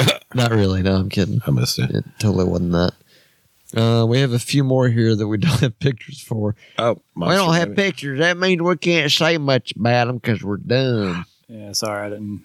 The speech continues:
Speaker 3: I didn't make pictures for
Speaker 2: It's all good.
Speaker 3: all the, all the
Speaker 1: Uh,
Speaker 3: other ones.
Speaker 1: I did have, uh, I think I had Malaya Rage, Solitary Solitude, and I think I liked it at the time, but I don't,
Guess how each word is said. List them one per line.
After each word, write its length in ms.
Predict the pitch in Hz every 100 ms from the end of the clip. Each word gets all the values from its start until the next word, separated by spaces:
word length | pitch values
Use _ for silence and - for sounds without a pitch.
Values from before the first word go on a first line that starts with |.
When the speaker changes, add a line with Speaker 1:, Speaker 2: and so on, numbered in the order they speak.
| 175
Speaker 3:
I 40 |
didn't 180 | 135 117
make 200 | 110 110
pictures 340 | - 107 113 101
for 140 | 110
Speaker 2:
It's 200 | 110 -
all 260 | 87 78 76
good. 160 | 76
Speaker 3:
all 220 | 80 85 104
the, 140 | 104 -
all 180 | 113 107
the 80 | 101
Speaker 1:
Uh, 40 | 98
Speaker 3:
other 80 | 104
ones. 320 | 104 101 -
Speaker 1:
I 100 | -
did 220 | 123 180 190
have, 540 | 170 170 170 151 -
uh, 160 | 120 113
I 60 | -
think 200 | - 277
I 40 | 269
had 220 | 185 175
Malaya 460 | 139 104 101 104 101
Rage, 400 | 101 101 101 -
Solitary 600 | - 104 101 - 101 98
Solitude, 600 | - 98 101 - 98 95
and 100 | 101
I 40 |
think 260 | 113 185 190
I 40 |
liked 360 | 143 117 139 -
it 100 | 139
at 80 | 113
the 80 | 92
time, 380 | - 131 160 151
but 100 | 127
I 60 |
don't, 260 | 123 139 127